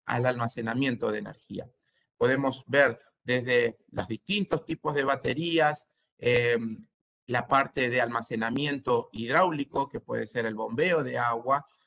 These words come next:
la parte de almacenamiento a partir de, eh, aire a presión, que es este sistema caes, lo que es la producción de hidrógeno y lo que es la producción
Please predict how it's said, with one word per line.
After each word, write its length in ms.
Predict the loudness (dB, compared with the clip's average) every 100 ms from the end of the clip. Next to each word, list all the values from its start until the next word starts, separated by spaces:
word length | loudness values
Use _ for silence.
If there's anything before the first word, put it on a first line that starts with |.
| _
la 180 | -10 -2
parte 300 | 0 0 0
de 80 | 0
almacenamiento 920 | 0 -4 -6 -4 -4 -4 -2 0 0
a 120 | -2
partir 480 | -4 -6 -6 -6 -8 _ _ _
de, 500 | -4 -4 -2 -4 -6
eh, 260 | -16 -18 -20 _ _ _ _ _ _ _ _
aire 360 | -2 0 -2 -6
a 120 | -10
presión, 580 | -12 -2 4 4 2 -4 _ _
que 100 | -20
es 120 | -18
este 200 | -16 -14
sistema 520 | -14 -10 -6 -4 -4
caes, 380 | 0 0 0 -6 _ _ _ -2
lo 240 | 2 2
que 100 | 2
es 200 | -2 -2
la 180 | -2 -2
producción 400 | -2 -4 -2 -4
de 60 | -2
hidrógeno 460 | -2 -2 -2 -4
y 120 | -2 0
lo 160 | 0
que 60 | 0
es 60 |
la 120 | -4 -2
producción 600 | -4 -6 -4 -2 -2